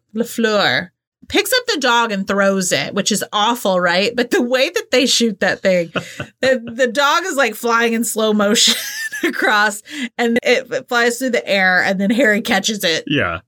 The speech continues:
Speaker 1: It's just so, so eighties
Speaker 2: Cheese.
Speaker 1: cheese,
Speaker 2: <laughs>
Speaker 1: but awesome. It's like, we actually considered,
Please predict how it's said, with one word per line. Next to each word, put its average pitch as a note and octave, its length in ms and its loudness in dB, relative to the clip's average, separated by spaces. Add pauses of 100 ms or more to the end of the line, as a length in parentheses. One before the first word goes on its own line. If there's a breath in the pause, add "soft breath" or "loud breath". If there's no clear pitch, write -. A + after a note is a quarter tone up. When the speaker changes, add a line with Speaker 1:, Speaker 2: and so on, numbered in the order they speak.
(280)
Speaker 1:
It's A#3+ 200 0
just - 400 0
so, C#4 380 0 (400 loud breath)
so C4 760 0 (180)
eighties A3 680 0 (300)
Speaker 2:
Cheese. G#2 440 2
Speaker 1:
cheese, G#3+ 760 0
Speaker 2:
<laughs> E3+ 120 -6
Speaker 1:
but - 440 0
awesome. G3 720 0 (160)
It's A#3 180 -4
like, C4 280 0 (340)
we F#4+ 200 0 (140)
actually E4+ 300 -2
considered, A3+ 560 0